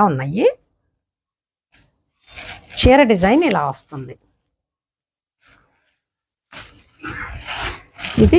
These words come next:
చీర డిజైన్ ఇలా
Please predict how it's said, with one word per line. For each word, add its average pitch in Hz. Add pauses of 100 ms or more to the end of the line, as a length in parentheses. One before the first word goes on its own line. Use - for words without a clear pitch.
(100)
చీర 190 (100)
డిజైన్ 147 (3500)
ఇలా 196